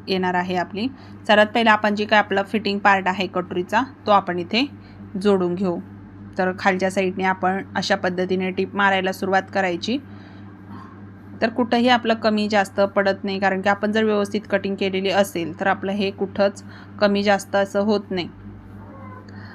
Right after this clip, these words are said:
आता इथे पहा आपण याच्यावरती एक दाब टीप देतोय. हे ऑप-, ऑप्शनल आहे, जर तुम्हाला टीप मारायला आवडत असेल वरच्या साईडनी तर मारा, नसेल आवडत तर मारू नका.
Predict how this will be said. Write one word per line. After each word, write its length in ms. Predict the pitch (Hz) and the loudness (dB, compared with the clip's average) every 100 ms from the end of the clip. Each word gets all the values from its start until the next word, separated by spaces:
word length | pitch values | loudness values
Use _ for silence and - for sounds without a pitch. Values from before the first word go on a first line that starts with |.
| - 202 | -2 0
आता 180 | 202 | 4
इथे 220 | 247 247 247 | 4 6 4
पहा 280 | 247 240 | 4 6
आपण 420 | 233 240 214 214 214 | 4 4 2 2 0
याच्यावरती 380 | 208 208 202 | 0 0 2
एक 160 | 208 202 | 2 4
दाब 160 | 190 196 | 2 4
टीप 100 | 196 | -2
देतोय. 360 | 196 196 185 185 | 0 -2 0 0
हे 180 | 214 226 | 2 2
ऑप-, 380 | 226 226 - - | 4 2 2 0
ऑप्शनल 420 | 214 220 233 220 | 0 2 0 4
आहे, 320 | 220 220 185 196 | 4 4 0 0
जर 160 | 196 | -2
तुम्हाला 360 | 202 196 196 196 | -2 -2 0 0
टीप 300 | - 202 202 | 0 -4 2
मारायला 340 | 190 185 185 | 2 4 4
आवडत 280 | 185 190 202 | 2 2 0
असेल 240 | 208 208 | -2 -2
वरच्या 300 | 196 190 180 | 0 0 -2
साईडनी 380 | 185 190 196 202 202 | -4 -4 -2 -4 0
तर 100 | 214 | 0
मारा, 340 | 220 208 202 | 2 2 2
नसेल 400 | 202 196 196 202 | 0 -2 -4 2
आवडत 360 | 202 185 180 - | 2 2 -2 -4
तर 80 | 208 | -2
मारू 300 | 214 185 180 | 0 0 -2
नका. 280 | 175 196 | -2 -2